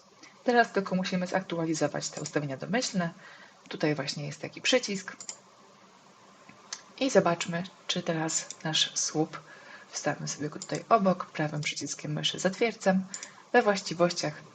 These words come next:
udało się. <laughs> Mamy wysokość cztery i pół, e, tysiąca. Tak samo działa to narzędzie dla słupów betonowych. E, żeby wstawić słup betonowy, musimy przejść do zakładki Obiekty i następnie tutaj w innych obiektach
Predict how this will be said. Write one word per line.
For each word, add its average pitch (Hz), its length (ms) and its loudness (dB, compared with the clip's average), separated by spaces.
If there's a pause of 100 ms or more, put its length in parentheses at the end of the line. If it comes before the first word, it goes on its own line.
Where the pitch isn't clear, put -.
(440)
udało 151 380 4
się. - 160 -8 (100)
<laughs> - 40 -20
Mamy 185 280 4
wysokość 165 540 0
cztery 170 400 2
i 160 80 0
pół, 147 260 -4 (500)
e, 147 220 4
tysiąca. 143 520 -4 (1040)
Tak 185 160 4
samo 220 460 4 (180)
działa 196 240 8
to 190 100 -2
narzędzie 165 480 2
dla 156 160 -2
słupów 160 460 0
betonowych. 151 680 -2 (540)
E, 165 300 4 (180)
żeby 190 460 2
wstawić 180 500 4
słup 190 160 0
betonowy, 175 480 -2
musimy 190 340 -2
przejść 165 320 0
do - 80 -10
zakładki - 520 -6
Obiekty 190 540 0 (400)
i 302 40 -4
następnie 202 380 -2
tutaj 180 200 0
w - 160 -10
innych 170 420 0
obiektach 175 460 0